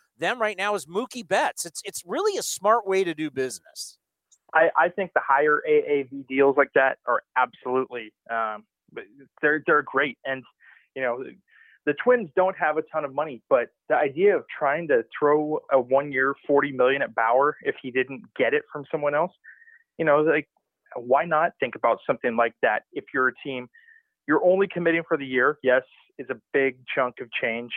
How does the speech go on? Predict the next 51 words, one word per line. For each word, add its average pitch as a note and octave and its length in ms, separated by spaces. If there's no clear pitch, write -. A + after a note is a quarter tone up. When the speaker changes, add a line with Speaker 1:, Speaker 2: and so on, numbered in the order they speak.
Speaker 2:
um, A2+ 300
but, D#3 220
you D#3+ 80
know, D#3 220
you're, D#3 280
you're D3 200
taking F#3+ 240
a C#3 60
shot E3 320
at B2 260
a B2+ 60
guy B2+ 240
that B2+ 160
can B2+ 100
come C3+ 240
in B2+ 100
and, A#2 300
and A2+ 240
change C#3 180
your B2 140
team G3+ 180
around A#2+ 460
and B2+ 260
not D3 300
be C#3 120
on B2 180
the A#2+ 120
hook. F3+ 200
And C3 280
if D#3 180
it C#3+ 140
goes D3+ 260
awry, F3+ 560
you D3 140
just D#3+ 240
walk D#3 260
away E3 220
at C4 160
the B2 80
end A#2 80
of A2 80
the A#2 80
year. A2 240
And B2 100
that F#3 180
part B2+ 200
is A2 80
great C#3 340
for, A2+ 220
for D3+ 180
teams, B2+ 280